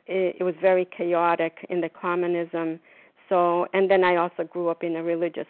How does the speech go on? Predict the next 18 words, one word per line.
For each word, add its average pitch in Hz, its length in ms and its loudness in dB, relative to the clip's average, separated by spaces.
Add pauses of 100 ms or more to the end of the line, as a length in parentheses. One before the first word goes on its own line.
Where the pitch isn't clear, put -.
home, 226 320 -4
so 175 60 -4
I 160 80 -2
was 165 120 -8
really 175 280 -2
confused, 175 960 -2 (100)
you 175 100 -6
know, 160 140 -4
whether 156 180 -6
there 160 220 -6
is 180 200 -6
really 180 260 -4
God 170 500 -6
or 160 80 -6
there 160 220 -6
wasn't. 156 580 -4 (960)
But 269 140 4
anyways, 233 520 6